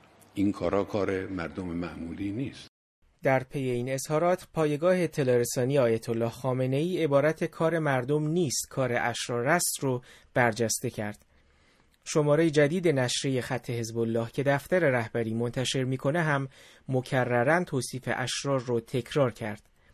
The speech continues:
Speaker 2: او در سخنرانی جداگانه خودش در بیست و هشت آبان نود و هشت، یعنی در پایان سرکوب تجمعات آبان،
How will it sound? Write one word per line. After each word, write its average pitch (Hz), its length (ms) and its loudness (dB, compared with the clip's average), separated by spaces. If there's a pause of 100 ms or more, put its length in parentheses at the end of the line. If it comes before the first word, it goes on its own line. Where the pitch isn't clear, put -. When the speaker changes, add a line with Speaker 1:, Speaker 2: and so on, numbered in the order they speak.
(360)
Speaker 2:
او 143 140 -2
در 123 140 2 (120)
سخنرانی 135 560 0
جداگانه 131 520 0
خودش 117 380 -4
در 123 220 0
بیست 117 300 -8
و 120 60 0
هشت 160 300 0
آبان 120 320 0
نود 113 320 -2
و 117 60 -4
هشت، 151 400 0 (100)
یعنی 139 340 0
در 139 180 2
پایان 147 560 2
سرکوب 131 560 -2
تجمعات 113 640 -4
آبان، 135 480 2